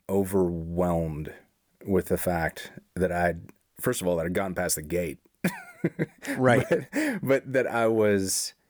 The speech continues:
Speaker 1: suddenly, I was a part of this, this machine, this industry that I had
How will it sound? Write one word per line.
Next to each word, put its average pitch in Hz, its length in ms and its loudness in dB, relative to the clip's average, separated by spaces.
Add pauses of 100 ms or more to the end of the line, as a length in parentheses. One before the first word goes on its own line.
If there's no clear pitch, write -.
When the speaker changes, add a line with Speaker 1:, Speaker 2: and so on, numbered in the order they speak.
(800)
Speaker 1:
suddenly, 107 600 4
I 101 80 0
was 98 160 2
a 98 60 0
part 101 420 0
of 95 160 -4
this, 92 260 0 (1120)
this 101 240 2
machine, 101 680 2
this 92 160 -2
industry 98 720 2
that 76 260 -2
I 87 220 0
had 156 480 -2